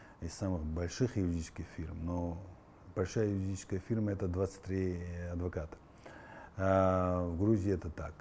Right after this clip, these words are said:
Э, и в маленьком коллективе, как, э, таковом, очень,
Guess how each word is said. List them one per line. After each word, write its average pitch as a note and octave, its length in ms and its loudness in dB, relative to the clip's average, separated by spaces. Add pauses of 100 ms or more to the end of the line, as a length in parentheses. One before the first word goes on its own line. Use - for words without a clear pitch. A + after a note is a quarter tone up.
Э, E2+ 600 -4 (680)
и A2 100 0
в G2 120 -2
маленьком B2+ 480 4
коллективе, A#2 640 0
как, - 300 -10
э, F2 320 -2
таковом, F2 540 -2 (640)
очень, A2 640 2